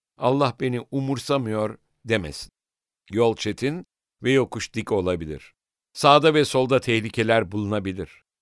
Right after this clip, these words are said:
Yolculuğumuzda zahmetli çalışmalara göğüs germek zorunda kalabiliriz. Yorulduğumuzda, huzur için can attığımızda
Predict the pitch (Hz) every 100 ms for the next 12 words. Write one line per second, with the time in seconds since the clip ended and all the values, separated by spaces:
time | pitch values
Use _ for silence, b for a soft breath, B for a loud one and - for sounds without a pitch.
0 | _ 117 147 143 160 160 156 151 165 127
1 | 135 120 139 - 196 175 156 123 151 151
2 | 147 104 147 202 - 156 151 160 160 156
3 | 156 156 151 156 151 151 110 76 - _
4 | _ _ _ 127 156 165 160 165 160 147
5 | 147 165 123 131 190 196 139 151 156 135
6 | 131 170 160 - 143 139 143 113 180